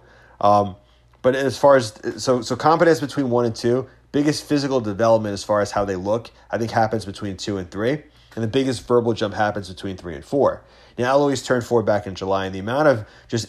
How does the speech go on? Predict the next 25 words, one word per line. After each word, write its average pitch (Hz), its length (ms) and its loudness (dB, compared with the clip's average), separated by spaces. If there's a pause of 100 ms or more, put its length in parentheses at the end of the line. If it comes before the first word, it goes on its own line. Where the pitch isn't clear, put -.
(100)
esoteric 120 640 0
questions 101 440 -6
she 82 200 -12
asks 95 380 -6
where 95 120 -4
I 92 40 -4
really 123 300 -2
have 107 220 -4
to 95 80 -6
ponder 98 800 -4 (200)
or 107 120 -2
say, 113 280 -4 (100)
"Hmm, 285 260 -4 (220)
I 180 100 6
don't 208 120 2
know 185 120 4
the 170 140 4
answer 240 260 0
to 82 60 -4
that." 78 300 -4 (280)
It's 123 120 -8
just - 240 -6 (580)
through 185 180 2
the 127 80 2
roof. 156 540 4